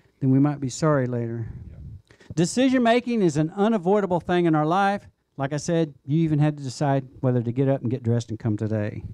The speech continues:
And every day we have to make decisions. We have choices. We have choices about what we watch, what we listen to, and all of these. I,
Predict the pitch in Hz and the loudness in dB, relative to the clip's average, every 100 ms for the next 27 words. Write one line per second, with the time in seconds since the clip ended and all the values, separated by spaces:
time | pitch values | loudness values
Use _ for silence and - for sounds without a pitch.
0 | _ _ _ _ _ _ _ _ _ - | _ _ _ _ _ _ _ _ _ -4
1 | 131 139 147 135 127 123 - 127 123 120 | -2 2 2 2 2 -2 0 -2 -2 -6
2 | - 113 101 110 104 - - - - - | -4 -6 -6 -12 -14 -12 -12 -12 -16 -20
3 | _ _ _ _ - - 127 123 120 - | _ _ _ _ -20 -6 0 0 0 0
4 | 117 113 - - - - _ 139 147 - | 0 -2 -10 -20 -20 -20 _ 0 0 2
5 | 160 151 139 143 147 143 110 110 143 156 | 0 0 -4 0 0 0 0 0 -2 -6
6 | - - - - _ _ - 127 107 107 | -16 -20 -20 -20 _ _ -4 -2 -2 -2
7 | 143 - 139 - 143 139 - - _ _ | -2 0 -2 0 -2 -2 -8 -20 _ _
8 | - - _ - 127 143 180 214 170 160 | -20 -20 _ -4 0 2 2 2 2 2
9 | - _ _ _ _ _ _ - | -2 _ _ _ _ _ _ -10